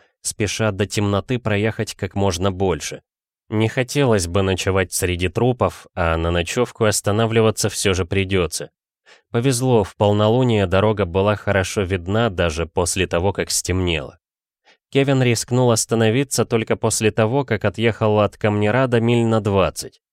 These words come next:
Это расстояние никто из камнерадцев пройти не смог, и мертвецов на дороге уже не попадалось. До ближайшего придорожного трактира капитан решил не добираться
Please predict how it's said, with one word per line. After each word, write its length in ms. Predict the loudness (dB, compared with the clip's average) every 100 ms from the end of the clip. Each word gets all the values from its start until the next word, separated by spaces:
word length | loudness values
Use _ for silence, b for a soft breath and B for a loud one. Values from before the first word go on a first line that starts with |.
| _ _ b b -2
Это 260 | 0 4
расстояние 840 | 2 2 0 -2 0 0 0 2 2
никто 400 | 2 0 0 0
из 200 | 0 0
камнерадцев 720 | 0 2 2 2 -2 -8 -2
пройти 360 | 0 2 0
не 120 | 0
смог, 480 | 0 0 2 2 0 _ _
и 140 | -4 0
мертвецов 680 | 0 0 -2 -2 -4 -2
на 120 | -2 0
дороге 380 | 2 0 0 -2
уже 260 | -2 -2
не 100 | -2
попадалось. 760 | -2 -2 -2 0 0 -2 -10 -20 _ _ _ b b
До 140 | -6 -2
ближайшего 680 | 0 2 2 2 0 0
придорожного 680 | 0 0 2 2 2 2 0
трактира 600 | 0 -4 -4 -2 0 0
капитан 500 | -2 -4 -2 -2 0
решил 420 | 2 0 0 2
не 160 | 2 0
добираться 640 | -2 0 2 2 0 -4